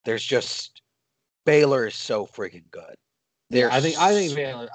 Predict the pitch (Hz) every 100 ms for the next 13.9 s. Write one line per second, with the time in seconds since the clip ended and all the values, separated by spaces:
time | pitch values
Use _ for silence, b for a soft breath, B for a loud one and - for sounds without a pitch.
0 | 143 151 165 156 139 160 123 117 107 104
1 | - 101 101 98 95 101 90 90 113 160
2 | 147 139 117 113 107 101 101 98 95 95
3 | 95 92 92 92 101 92 98 104 92 90
4 | 85 95 - 87 - 76 - - _ _
5 | _ 104 113 107 104 101 95 92 90 -
6 | _ - _ _ - 131 104 92 90 80
7 | 82 - 127 180 190 180 160 135 117 117
8 | 117 110 123 113 98 - 107 104 107 107
9 | 101 104 107 104 107 98 92 92 - 104
10 | 104 117 131 _ _ _ _ _ _ _
11 | _ _ _ - 143 165 175 135 _ _
12 | _ _ - - 151 123 98 131 120 113
13 | 101 - 107 92 85 85 80 82